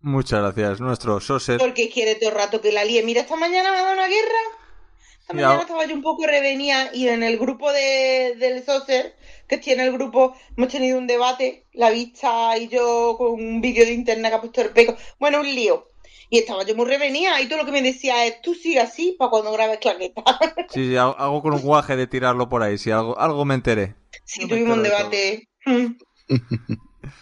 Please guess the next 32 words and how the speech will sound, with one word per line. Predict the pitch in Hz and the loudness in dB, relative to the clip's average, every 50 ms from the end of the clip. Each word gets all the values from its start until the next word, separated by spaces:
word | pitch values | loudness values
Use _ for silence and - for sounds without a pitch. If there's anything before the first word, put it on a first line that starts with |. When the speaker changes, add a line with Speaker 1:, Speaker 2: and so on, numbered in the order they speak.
| - - _ _ _ - | -20 -20 _ _ _ -4
Speaker 1:
Y | 127 127 | -2 0
bueno, | 120 123 120 113 110 | 2 2 0 0 0
Speaker 2:
Y | 110 | 0
Speaker 1:
a | |
Speaker 2:
tú | 113 | 0
Speaker 1:
ver | 117 120 - | 0 0 0
Speaker 2:
no | - | -2
Speaker 1:
qué | 120 123 | -2 -2
Speaker 2:
estás, | 226 190 185 - | -2 -2 0 0
pero | 214 214 220 | 0 0 0
te | 247 302 | 0 -2
enteras | 294 247 208 185 175 170 | -2 0 0 2 2 2
de | 170 170 | 2 0
todo, | 165 - 240 330 | 0 0 -2 0
mira | 320 233 214 208 214 | 0 0 0 0 0
cómo | 214 196 180 | -2 -2 0
te | 196 190 | 0 -2
has | 202 | 0
enterado. | 208 202 202 247 381 403 330 - - - - | 0 -2 0 0 0 0 -2 -4 -10 -14 -10
Speaker 1:
Ay, | - - - - 262 254 240 226 | -6 -4 -2 -2 -2 0 0 0
amiga, | 202 175 156 151 139 127 120 113 - - - - - | 0 2 2 2 2 0 0 -2 -4 -6 -8 -8 -6
yo | - 147 151 | -4 -4 -2
tengo | 139 165 156 151 | -2 -2 -2 0
por | 151 151 | 2 2
ahí | 147 143 | 2 2
también | 135 147 143 143 143 139 | 2 0 0 0 -2 -2
mis | 139 139 135 127 120 139 | 0 0 0 0 0 0
enanos | 131 135 131 131 127 123 120 113 - - | 0 0 2 2 2 2 0 0 -2 -2
rumberos, | 127 123 120 110 110 101 98 95 - - - - - - - - - | -4 -2 2 2 2 2 2 0 -6 -8 -14 -20 -20 -20 -20 -12 -6
como | - 127 117 113 113 | -4 -2 0 2 2
dice | 113 110 104 - - | 2 0 0 0 -2
José. | 120 101 - 101 95 | -2 -2 -4 -6 -8